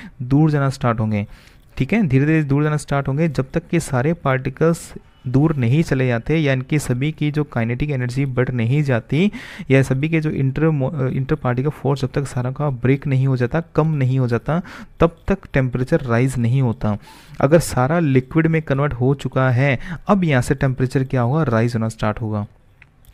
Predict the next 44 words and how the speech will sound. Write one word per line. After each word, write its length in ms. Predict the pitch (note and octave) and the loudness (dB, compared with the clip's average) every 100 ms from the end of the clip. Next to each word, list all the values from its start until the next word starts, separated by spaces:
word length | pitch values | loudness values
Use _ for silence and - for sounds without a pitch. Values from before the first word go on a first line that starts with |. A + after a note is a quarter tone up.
| - | 0
ठीक 180 | B2 D#3+ | 2 4
है, 120 | G#3+ - - - | 2 -2 -18 -2
अब 100 | A#2 | 0
फिर 220 | - D3 | 4 4
आपको 240 | D#3 D3+ E3 | 4 4 2
ये 60 | |
क्वेश्चन 280 | D#3 D3 E3+ | 2 0 -2
क्लियर 240 | E3 D#3 D#3 | 0 2 4
होगा, 160 | F3 | 2
व-, 440 | F#3 B2 F3+ D#3 A#2+ | 0 -2 -4 -8 -8
बहुत 380 | - C3 B2 D3 | -8 -4 -2 0
ही 60 | E3+ | 2
इंपॉर्टेंट 360 | D3 C3+ D#3 | 2 2 0
क्वेश्चन 300 | D#3 C#3+ D#3+ | -2 -2 0
है, 60 | F#3+ | -2
ये 60 | F3+ | 0
क्वेश्चन 300 | C3+ - C#3+ | -2 -4 -4
आता 320 | A#2+ A2+ C#3+ | -4 -2 -2
भी 180 | C#3 D3 | -2 0
है 180 | D#3 F#3 - - | 0 -2 -8 -2
कि 120 | D3 | 2
जब 260 | C3 C3+ D3 | 2 2 0
यानी 220 | C#3+ D3+ | 0 0
सॉलिड 340 | D#3 B2 C#3 D#3+ | 2 2 2 2
लिक्विड 400 | D3+ C3 - E3+ | 0 0 0 0
में 140 | E3+ | 0
कन्वर्ट 320 | D3 C3+ C#3 | 0 0 0
हो 120 | B2 | 0
रहा 120 | A2+ C#3 | 2 0
है 80 | |
लेकिन 340 | F#3+ A#3+ - C3+ | -2 -6 -2 -2
उसका 180 | - D#3 | 0 -2
टेम्परेचर 560 | C3+ C3 C#3 C#3+ C#3 - | 0 -2 -2 0 0 2
राइज 280 | B2 D3 - | 2 2 2
नहीं 200 | C3+ D#3 | 2 4
हो 100 | D#3+ | 4
रहा 100 | D#3 | 2
है, 60 | C#3 - | -2 0
क्यों? 280 | E3+ F3 - - - | 2 2 0 -8 -4
तो 80 | C#3 | 2
आपका 260 | C3 C3 D#3 | 2 2 0
आंसर 200 | D3+ D3+ | 2 2
ये 60 | |
होगा 280 | D3 D#3 G#3 | 2 2 0